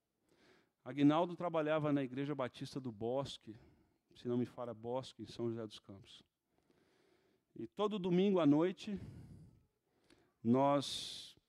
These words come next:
íamos pra uma casa de uma irmã aqui da igreja, fazíamos o nosso lanche e entrávamos num Fusca mil novecentos e setenta e nove bege e íamos embora pra Atibaia.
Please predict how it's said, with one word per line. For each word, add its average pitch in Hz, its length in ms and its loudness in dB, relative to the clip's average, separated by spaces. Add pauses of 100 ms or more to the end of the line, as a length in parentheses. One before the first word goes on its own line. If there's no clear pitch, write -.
(800)
íamos 147 360 6
pra - 120 -4
uma 131 140 6
casa 135 320 0
de 127 100 -2
uma 127 160 6
irmã 127 380 4
aqui 135 180 -2
da 120 120 -2
igreja, 147 580 -2 (760)
fazíamos 131 600 4
o 123 60 4
nosso 123 320 0
lanche 143 560 -2 (1080)
e 113 560 -2
entrávamos 135 640 2
num 127 80 8
Fusca 143 480 0
mil 135 160 8
novecentos 139 440 0
e - 20 -6
setenta 131 340 -2
e 120 60 4
nove 123 280 2
bege 131 560 -6 (800)
e 123 180 -2
íamos 131 260 4
embora 123 340 0
pra 120 140 -10
Atibaia. 107 440 -12